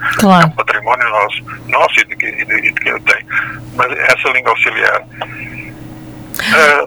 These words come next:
Speaker 2: sou a favor também de um tri-, de um tribunal, eh, internacional de justiça.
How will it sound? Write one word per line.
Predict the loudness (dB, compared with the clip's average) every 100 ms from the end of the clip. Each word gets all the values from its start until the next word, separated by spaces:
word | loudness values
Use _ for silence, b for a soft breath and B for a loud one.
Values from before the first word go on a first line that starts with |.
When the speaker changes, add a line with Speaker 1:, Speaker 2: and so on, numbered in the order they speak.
| 4
Speaker 2:
sou | 4
a | 4 2
favor | 4 6 6
também | 6 6 6
de | 6 4
um | 0 2
tri-, | 2 2
de | 2
um | 0
tribunal, | 2 2 4 6 6 8
eh, | 4 4 2 2 -2
internacional | 2 2 2 2 2 6 6 6
de |
justiça. | 4 6 6 4 2 -2 -6